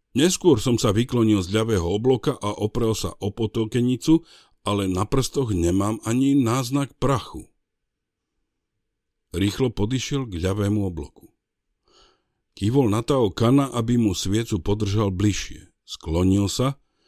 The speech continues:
a skúmal červený povrch širokej dosky. „Starostlivo poutieraná,“ vyhlásil. „A na ostatných troch oknách sú dosky čierne od prachu.“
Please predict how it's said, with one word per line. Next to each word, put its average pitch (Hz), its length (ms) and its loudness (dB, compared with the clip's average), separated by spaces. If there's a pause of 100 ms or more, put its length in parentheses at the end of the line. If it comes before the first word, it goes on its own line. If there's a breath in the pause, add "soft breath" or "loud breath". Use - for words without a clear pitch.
(340)
a 113 80 0
skúmal 135 560 0
červený 117 480 0
povrch 110 400 -2
širokej 98 560 -2
dosky. - 400 -12 (1400)
„Starostlivo 98 1120 0
poutieraná,“ 92 1040 -2 (800)
vyhlásil. - 640 -8 (1600)
„A 80 80 -8
na 107 100 0
ostatných 147 600 2
troch 139 260 0
oknách 165 480 0
sú 117 140 -2
dosky 131 480 -2
čierne 131 480 2
od - 180 -4
prachu.“ - 460 -10